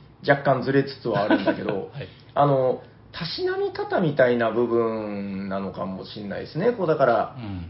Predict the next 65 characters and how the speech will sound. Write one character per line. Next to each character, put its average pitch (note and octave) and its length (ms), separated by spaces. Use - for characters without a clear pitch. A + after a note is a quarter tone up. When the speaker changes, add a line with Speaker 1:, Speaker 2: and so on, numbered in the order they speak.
Speaker 2:
ん。 G2 40
Speaker 1:
ダ C3 120
ウ C3+ 120
ン C3+ 140
タ C#3 140
イ C3+ 60
ム B2 140
も G#2+ 120
楽 B2 260
し C3+ 140
ん B2 100
で A2+ 120
い G#2+ 80
こ A#2 200
う G#2+ 60
と G#2 100
か、 G#2 520
ま B2 80
あ A#2+ 40
そ C#3 220
う C#3 40
い C3+ 40
う B2+ 60
こ B2+ 80
と。 A#2 280
な A#3 120
ん - 20
か、 - 340
ち F#4 80
ょ - 20
っ F#4+ 100
と A#2 340
前 D3 260
に、 A#2+ 340
あ C3 140
の、 A#2 300
僕、 E3 320
京 C4 200
都 D3+ 140
に G#2+ 100
行 G2+ 100
っ - 40
た A2+ 140
っ - 80
て A#2 80
い G2+ 40
う F#2+ 40
の G2 120
で、 G#2+ 240
で、 - 140
Speaker 2:
は C3 80
い - 0
は - 0
い。 - 20
Speaker 1:
そ E3+ 40
の、 C#3+ 240
京 D4+ 180
都 G3+ 100
か B2 100
ら A2 100
帰 D#3+ 300
っ - 20
て A2+ 80
き - 160
て、 A#2 360